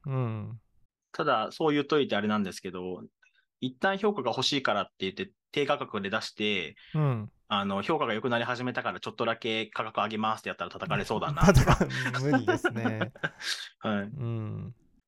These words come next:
Speaker 2: うん。
Speaker 1: だからそれで言うと、やっぱセールとかで安くするのがいいのかな。セールで安く売って、まあ、セールの時買った人にはこれこんな安くてこんな面白いってなって、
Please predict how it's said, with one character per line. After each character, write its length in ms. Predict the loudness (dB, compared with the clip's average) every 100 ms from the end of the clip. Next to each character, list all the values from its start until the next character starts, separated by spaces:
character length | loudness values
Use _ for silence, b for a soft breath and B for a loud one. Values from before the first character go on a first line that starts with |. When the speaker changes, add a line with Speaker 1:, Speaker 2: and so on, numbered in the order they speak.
| _ _
Speaker 2:
う 80 | -6
ん。 320 | -4 -8 -10
Speaker 1:
だ 40 | -6
か 120 | -4
ら 80 | -4
そ 300 | -2 0 0
れ 260 | 0 0
で 180 | 0 0
言 200 | 2 2
う 60 | 0
と、 160 | -2
や 160 | -4 -6
っ 40 |
ぱ 140 | -2 -2
セ 400 | 2 4 4 4
ー 40 |
ル 140 | 0 -4
と 140 | -8
か 200 | -6 -6
で 180 | -6 -4
安 280 | -4 -6 -12
く 140 | -14
す 160 | -12 -14
る 60 | -12
の 140 | -10
が 140 | -8
い 160 | -8 -8
い 20 |
の 120 | -10
か 160 | -10 -8
な。 140 | -6
セ 220 | -4 -2 -2
ー 20 |
ル 120 | -2
で 100 | -4
安 340 | -4 -4 -8
く 140 | -14 -12
売 120 | -12
っ 20 |
て、 420 | -14 -6 -2 0 -2
ま 140 | -4 -2
あ、 20 |
セ 220 | 0 2
ー 40 |
ル 20 | 2
の 140 | 2
時 220 | 0 -2
買 140 | -4 -2
っ 20 |
た 140 | -2
人 160 | -2 -4
に 80 | -4
は 100 | -4
こ 120 | -4
れ 80 | -4
こ 160 | -4
ん 80 | -4
な 100 | -2
安 240 | 0 -2 -6
く 120 | -12
て 100 | -10
こ 160 | -8
ん 60 | -6
な 120 | -6
面 280 | -8 -8 -10
白 240 | -8 -8 -10
い 40 |
っ 20 |
て 240 | -12 -12 -8
な 100 | -8
っ 60 |
て、 420 | -8 -4 -2 -2